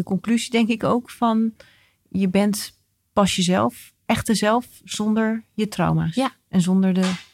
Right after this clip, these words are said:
Speaker 1: ja.
Speaker 2: Ja, dat klopt. En dat klinkt misschien, eh, een beetje, eh, eh, bout gezegd, hè? Dat je pas echt jezelf kunt zijn als je daar los
Speaker 1: Ja,
Speaker 2: van
Speaker 1: dus
Speaker 2: bent. Maar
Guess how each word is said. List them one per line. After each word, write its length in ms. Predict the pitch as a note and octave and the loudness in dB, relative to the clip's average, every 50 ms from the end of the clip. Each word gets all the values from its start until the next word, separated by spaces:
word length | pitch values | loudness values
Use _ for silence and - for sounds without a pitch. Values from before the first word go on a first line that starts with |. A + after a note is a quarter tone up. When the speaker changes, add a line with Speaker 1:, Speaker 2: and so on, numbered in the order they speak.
| _ _ _ _ _ _ _ | _ _ _ _ _ _ _
Speaker 1:
ja. 220 | - F#3+ F3+ E3 - - | -2 -2 -2 -2 -2 0
Speaker 2:
Ja, 240 | - B3+ C4 A#3+ G#3+ | 0 2 2 2 2
dat 140 | G#3 G#3 - | 0 0 4
klopt. 240 | - D4 A#3 - | 4 2 2 2
En 80 | - F#3 | 2 0
dat 120 | G3 - | 0 0
klinkt 220 | - - D4 D#4 D4+ | 0 -2 -4 -2 -2
misschien, 480 | C4+ - - - - B3+ A#3+ A#3+ A3 - _ _ _ | -2 -4 -4 -2 0 2 2 2 0 -2 _ _ _
eh, 360 | - A3 A3 G#3+ G#3 G#3 G#3 - | 0 2 4 4 4 4 2 2
een 180 | - A3 G#3 | 2 4 4
beetje, 420 | G3+ A3 A3 A3 G#3 - - - G3+ | 4 4 4 2 0 -2 -2 0 2
eh, 800 | G3 G3 G3 G3 - - F#3+ F#3+ F#3 F#3 F#3 F3+ - - G3 F#3 | 2 2 2 0 0 -2 0 0 0 0 0 -2 -4 -4 -4 -4
eh, 60 | F3 F3 | -4 -2
bout 360 | - G#3 G#3 A3+ A3+ G#3+ - F#3+ - _ | 0 2 2 2 2 0 -4 -8 -12 _
gezegd, 520 | - - - - F#3 - A3 F#3+ - - - | -12 -6 -4 -2 0 0 0 -2 -2 0 0
hè? 80 | C4 | 0
Dat 200 | C#4+ C4+ A3 - | 2 2 0 -2
je 60 | - F#3+ | -4 -6
pas 220 | - - G3 - | -4 -4 -6 -4
echt 220 | - A#3 - - | -6 -8 -6 -4
jezelf 360 | - G3+ F3+ G3+ G3 G3 F#3+ - | -4 -2 0 0 0 0 0 0
kunt 160 | G#3 G3 G3 | 0 0 0
zijn 220 | - F#3+ F#3+ F#3+ | 0 -2 -2 -2
als 140 | G3+ F#3+ - | -2 -2 -4
je 60 | - | -4
daar 160 | F#3+ F#3+ F#3+ | -2 0 2
los 160 | G3 G#3 A3+ G#3+ | 2 2 4 4
Speaker 1:
Ja, 120 | G#3 G#3+ | 6 6
Speaker 2:
van 100 | G#3 G#3 | 6 6
Speaker 1:
dus 100 | G3+ G3 | 4 2
Speaker 2:
bent. 220 | G#3+ C#4+ F#4 - - | 2 0 0 0 2
Maar 300 | A3 G#3+ A3 A#3 B3 | 4 4 6 4 2